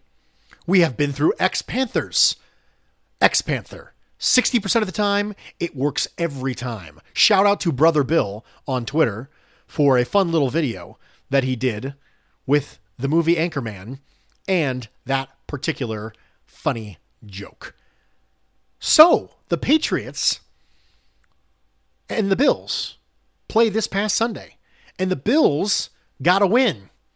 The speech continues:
And I referred to it on Twitter as guilty pleasure empty calories. And some people were not happy with that. But let me read you specifically what it is that I said.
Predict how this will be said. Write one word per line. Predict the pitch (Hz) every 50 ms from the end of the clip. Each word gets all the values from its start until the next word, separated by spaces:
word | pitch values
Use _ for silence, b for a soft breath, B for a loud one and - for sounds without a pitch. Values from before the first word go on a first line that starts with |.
| B B B B B B B
And | 180 185
I | 196
referred | 208 208 202 - - - 311 339 339 339
to | - - 170 151
it | 135 139 160 - B B B B B B -
on | - 180 196 226 247 240
Twitter | - - 214 254 214 160 123 123 156 170 b b b b b
as | - 170 165 160 147 139
guilty | 110 101 110 139 220 285 294 - - 269 262
pleasure | 254 - - 226 240 233 202 170 202 214 208 -
empty | 190 202 196 - - 208 175
calories. | - - 180 175 175 147 131 117 107 95 87 - - - - - _ _ _ _ _ _ _ _ _ _ _ _ _ _ _ _ _ _ _ _ _ _ _
And | - 160 160
some | - - 320 339 339
people | - 180 - - 107 120 196 - _ _ _ _ _ _ _
were | 196
not | 208 226 226 -
happy | - 240 226 - 120 98 - _ _ _ _ _ _ _ _ _ _
with | 139 127 -
that. | 131 110 98 - _ _ _ _ _ _ _ _ _ _ _ _ _ b b b b b
But | - 247 247
let | 277 339
me | 339 349 320
read | 262 233 294 302 294 202 147
you | 147 151 120 98 - - _ _ _ _ _ _ _ _ _ _
specifically | - - - - 214 - - 311 - - 226 - 180 170
what | 151 151 196 190
it | 160 160
is | 175 151 117
that | 127 123
I | 123 120
said. | - - 160 127 101 85